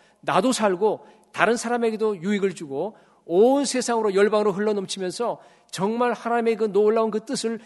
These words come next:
이루어 나가야 되는데 너무나 많은 사람들이 그렇게 이루지 못하고 있습니다. 왜 그렇습니까? 예수도 믿고 십자가의 복음도 알고 내가 그 모든 그 자녀됨과 그 모든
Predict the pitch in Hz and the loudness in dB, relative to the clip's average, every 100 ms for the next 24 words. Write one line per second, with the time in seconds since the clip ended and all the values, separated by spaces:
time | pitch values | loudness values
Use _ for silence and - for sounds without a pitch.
0 | _ - 190 247 233 220 214 190 180 175 | _ -6 4 6 6 6 4 4 0 0
1 | 208 165 - - 175 170 175 180 160 139 | 0 -2 -8 -20 -8 -6 -4 -4 -4 -6
2 | 156 147 151 135 147 156 139 156 160 135 | -6 -6 -8 -8 -8 -8 -10 -10 -10 -8
3 | 131 147 147 156 226 226 - 156 131 117 | -8 -6 -6 -2 0 0 -4 -8 -10 -12
4 | _ _ _ 151 156 143 - 139 175 220 | _ _ _ -6 -4 -6 -6 -8 -6 -8
5 | - _ _ _ _ _ _ _ _ _ | -10 _ _ _ _ _ _ _ _ _
6 | _ 127 - 139 139 - 185 202 _ _ | _ -14 -12 -12 -12 -10 -10 -10 _ _
7 | _ _ - - 147 147 139 143 147 151 | _ _ -18 -10 -8 -8 -8 -8 -6 -6
8 | 160 170 233 - _ _ _ _ - 139 | -6 -6 -8 -10 _ _ _ _ -10 -4
9 | 165 233 - - _ _ _ 156 156 160 | -2 -2 -6 -20 _ _ _ -6 -2 -2
10 | 165 170 170 165 170 - - 143 160 170 | -2 -4 -6 -10 -10 -10 -8 -2 0 0
11 | 165 165 165 165 151 160 170 170 | 0 -2 -2 -6 -6 -4 -4 -8